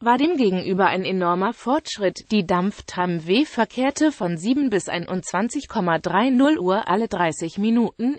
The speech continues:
In Untersankt Veit befand sich ein Stationsgebäude. Von hier fuhr man neunzehnhunderteins in sechs Minuten nach Hietzing. Straßenbahn. Die Gesellschaft verkaufte die Linie neunzehnhundertsieben an die Stadt Wien.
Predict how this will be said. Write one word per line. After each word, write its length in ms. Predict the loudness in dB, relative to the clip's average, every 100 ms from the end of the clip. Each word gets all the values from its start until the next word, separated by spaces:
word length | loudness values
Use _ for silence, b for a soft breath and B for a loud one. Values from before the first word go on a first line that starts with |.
| -4
In 140 | -4
Untersankt 1000 | -2 0 0 2 2 2 -2 -8 -16 _ _ _ _ _
Veit 300 | -2 -2 -2
befand 400 | -6 0 0 0
sich 240 | -2 -2
ein 160 | 0 -2
Stationsgebäude. 1200 | -4 -4 -2 -2 -4 -2 -2 0 0 0 -4 -6 _ _ _
Von 260 | 0 2
hier 260 | 2 0 0
fuhr 240 | 6 6
man 180 | 6 2
neunzehnhunderteins 1040 | 0 -2 -2 -2 0 0 0 0 0 -2
in 160 | -4 -2
sechs 320 | -2 -4 -4
Minuten 480 | 0 0 0 -2 -4
nach 200 | -4 -6
Hietzing. 640 | -4 -4 -4 -6 -8 -8 -14 _ _ _
Straßenbahn. 920 | -14 -6 2 2 2 -2 2 2 2
Die 120 | 0
Gesellschaft 680 | 0 2 0 -2 -2 -4 -4
verkaufte 640 | -4 -2 0 0 0 -2
die 140 | 0 0
Linie 420 | 0 0 0 2
neunzehnhundertsieben 960 | 4 2 0 -4 0 0 -2 -4 -2
an 160 | -4 -4
die 100 | -6
Stadt 380 | -4 -4 -4 -2
Wien. 480 | 0 2 0 -4